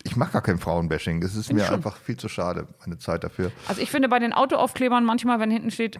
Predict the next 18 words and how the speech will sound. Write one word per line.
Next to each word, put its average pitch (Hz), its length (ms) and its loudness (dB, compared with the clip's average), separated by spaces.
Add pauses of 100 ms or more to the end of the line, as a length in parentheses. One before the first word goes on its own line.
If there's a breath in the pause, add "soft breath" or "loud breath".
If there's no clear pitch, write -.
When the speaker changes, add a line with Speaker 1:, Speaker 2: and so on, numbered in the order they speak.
Speaker 2:
so 214 160 -2
und 240 140 2
so 226 140 0
fährt 208 240 2
mit, 262 240 0 (160)
weiß 214 260 0
ich, 233 160 -2
oder, 202 320 2
äh, - 240 0
an 190 220 2
Bord, 220 280 2
weiß - 200 0
ich 247 100 0
manchmal 226 320 0
nicht, 233 200 -4
ob 202 120 -4
es 220 160 -6 (240)
der, - 200 -6